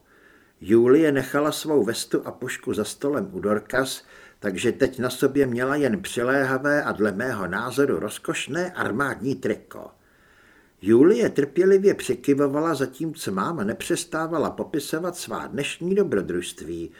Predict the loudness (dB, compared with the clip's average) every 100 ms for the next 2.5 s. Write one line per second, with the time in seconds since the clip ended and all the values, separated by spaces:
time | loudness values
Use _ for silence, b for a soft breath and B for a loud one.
0 | B B -10 -4 -4 0 0 0 -2 -6
1 | -2 -2 0 0 -2 -4 -4 -2 -4 -8
2 | -12 -14 -14 -16